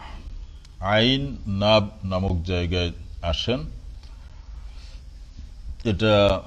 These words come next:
হালাব থেকে তিন মঞ্জিল দূরে অবস্থিত ছিল। এখানের কাজীর পদ তিনি অলংকৃত করেছিলেন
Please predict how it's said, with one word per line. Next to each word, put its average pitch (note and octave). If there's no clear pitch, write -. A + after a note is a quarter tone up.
হালাব A2
থেকে A#2
তিন A2+
মঞ্জিল G2
দূরে F2+
অবস্থিত F2
ছিল। C#2
এখানের G#2+
কাজীর G2+
পদ G#2+
তিনি G2+
অলংকৃত F2+
করেছিলেন D#2+